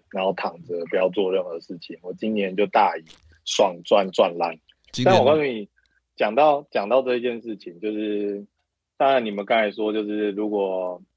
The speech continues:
Speaker 1: 以今年来讲的话，美金对于台币升-，升-，就是升值了大概十五趴嘛。但我们都，都是会把它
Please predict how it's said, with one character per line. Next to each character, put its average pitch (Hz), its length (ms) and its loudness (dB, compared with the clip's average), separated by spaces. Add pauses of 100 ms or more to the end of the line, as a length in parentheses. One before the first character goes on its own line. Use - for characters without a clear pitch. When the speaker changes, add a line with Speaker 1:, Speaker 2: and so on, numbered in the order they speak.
Speaker 1:
以 107 140 -10
今 113 180 -4
年 107 160 -2
来 95 160 -2
讲 92 220 -4
的 90 60 -4
话， 98 360 2
美 95 240 -10
金 104 240 -6
对 104 220 4
于 92 300 -6
台 90 260 -4
币 95 260 -4
升-， 98 140 -2 (260)
升-， 101 400 -2 (260)
就 113 120 4
是 107 340 4
升 110 280 2
值 98 100 -4
了 92 80 -2
大 104 140 4
概 101 120 4
十 - 220 -8
五 90 140 -8
趴 85 260 -4
嘛。 82 100 -8 (640)
但 113 400 4 (500)
我 107 80 0
们 107 120 -2
都， 127 220 6
都 120 240 4
是 120 100 0
会 120 160 4
把 98 280 2
它 98 60 -14